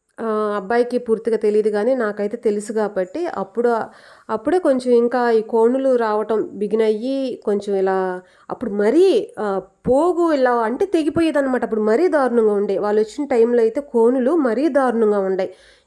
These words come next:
ఇప్పుడిప్పుడు కొంచెం పర్వాలేదు కానీ అప్పుడు చాలా దారుణంగా ఉండే అనమాట. కోణులు అయితే మాత్రం ఊరికే తునిగిపోతా. ఇంకా ఆ టైంలో వచ్చేసరికి ఇప్పుడు పరిస్థితి అస్సలు బాగోలేదు. ఈ హ్యాండ్లూమ్ శారీస్ గురించి అస్సలు ప్రమోషన్ అస్సలు చేయకూడదని అయితే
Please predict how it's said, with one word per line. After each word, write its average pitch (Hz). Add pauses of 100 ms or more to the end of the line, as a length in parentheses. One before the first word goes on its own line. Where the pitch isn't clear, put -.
ఇప్పుడిప్పుడు 247
కొంచెం 254
పర్వాలేదు 247
కానీ 247 (500)
అప్పుడు 233
చాలా 240
దారుణంగా 277
ఉండే 247
అనమాట. 208
కోణులు 233
అయితే 233
మాత్రం 196 (180)
ఊరికే 277
తునిగిపోతా. 247 (640)
ఇంకా 285
ఆ 285
టైంలో 311
వచ్చేసరికి 269
ఇప్పుడు 254
పరిస్థితి 233
అస్సలు 233
బాగోలేదు. 214
ఈ 220
హ్యాండ్లూమ్ 240
శారీస్ 247
గురించి 240
అస్సలు 208
ప్రమోషన్ 247
అస్సలు 226 (140)
చేయకూడదని 233
అయితే 320